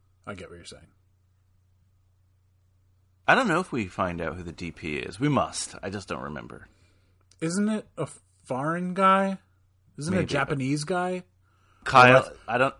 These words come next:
Speaker 2: I don't know if you're gonna take this as an insult, but that guy h-, has a very similar style to you.
Speaker 1: I, wh-, who I was
Speaker 2: This guy.
Speaker 1: Oh, this guy.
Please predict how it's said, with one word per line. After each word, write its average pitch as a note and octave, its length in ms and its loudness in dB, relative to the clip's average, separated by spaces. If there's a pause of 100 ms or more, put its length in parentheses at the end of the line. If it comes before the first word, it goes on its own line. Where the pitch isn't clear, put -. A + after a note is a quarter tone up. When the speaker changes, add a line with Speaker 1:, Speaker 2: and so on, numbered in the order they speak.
(140)
Speaker 2:
I A#2 120 6
don't C#3+ 80 2
know D#3+ 60 4
if D#3 100 0
you're D#3 60 -2
gonna D3 120 -2
take C3+ 140 -6
this A#2+ 100 -12
as A2+ 140 -8
an F2 100 -10
insult, G2+ 400 -10
but G#2 140 -16
that A2 180 -2
guy B2 520 -4 (160)
h-, - 360 -20
has G2+ 240 -16
a - 40 -18
very G2 260 -6
similar F2 260 -14
style B1+ 380 -18
to - 120 -20
you. - 140 -20 (580)
Speaker 1:
I, A#2+ 260 -6 (340)
wh-, - 300 -10
who A#2 240 -4
I G2 100 -10
was G2 160 -12
Speaker 2:
This G2+ 160 -10
guy. F2 120 -10
Speaker 1:
Oh, C3+ 120 2
this D#3+ 200 2
guy. - 240 -6